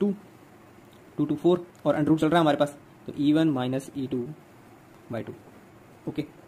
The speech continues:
तो answer हमारे पास B, B option correct है। क्वेश्चन थ्री चलते हैं। Consider a system whose state and Hamiltonian at time t equals to zero are given by cat of psi three zero four and, uh,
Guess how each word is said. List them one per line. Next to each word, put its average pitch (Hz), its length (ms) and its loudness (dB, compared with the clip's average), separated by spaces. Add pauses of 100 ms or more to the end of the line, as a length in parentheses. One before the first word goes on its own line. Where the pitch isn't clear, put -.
(500)
तो 151 60 0
answer 156 220 4
हमारे 143 180 4
पास - 240 0 (260)
B, 120 180 -2 (140)
B 165 120 4
option 151 260 4
correct 123 280 -6
है। - 60 -18 (1160)
क्वेश्चन 214 220 -2
थ्री 185 100 -4
चलते 165 180 -2
हैं। 202 140 -8 (360)
Consider 220 400 2
a 208 120 0
system 196 360 -2 (240)
whose 220 240 -2
state 175 260 4 (160)
and 175 120 0
Hamiltonian 190 520 2 (180)
at 165 120 0
time 185 300 2
t 220 40 -2 (540)
equals 180 240 0
to 160 80 -4
zero 170 180 4 (180)
are 170 140 2
given 180 220 4
by 143 80 4 (540)
cat 202 180 4
of 180 100 0
psi 170 140 4 (380)
three 214 180 0
zero 156 120 2
four 143 200 0 (440)
and, 151 240 2
uh, 135 220 2